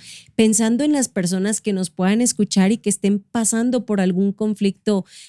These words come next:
familiar o alguna situación dolorosa, que ellos pudieran como tomar el valor, ¿verdad? Y decir, "Ok, ahora yo sé que estoy pasando esta situación, pero yo no quiero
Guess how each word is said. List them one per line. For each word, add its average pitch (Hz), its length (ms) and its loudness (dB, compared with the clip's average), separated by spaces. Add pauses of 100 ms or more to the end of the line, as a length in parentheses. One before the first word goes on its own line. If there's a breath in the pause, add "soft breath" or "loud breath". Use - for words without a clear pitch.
familiar 190 760 4
o 185 40 2
alguna 185 340 2
situación 185 640 0 (320 soft breath)
dolorosa, 190 800 2 (400 loud breath)
que 185 180 4
ellos 202 280 2
pudieran 196 520 2 (120)
como 180 260 0
tomar 175 580 0
el 208 160 2
valor, 180 480 0
¿verdad? 170 420 -2
Y 185 80 0
decir, 175 400 0
"Ok, 170 180 -2 (200)
ahora 170 320 0
yo 170 220 -2
sé 185 240 -2
que - 80 -2
estoy 240 240 0
pasando 220 480 0
esta 190 240 -2
situación, 165 720 -4
pero 180 220 2
yo 170 200 0
no 175 440 -2
quiero 185 420 2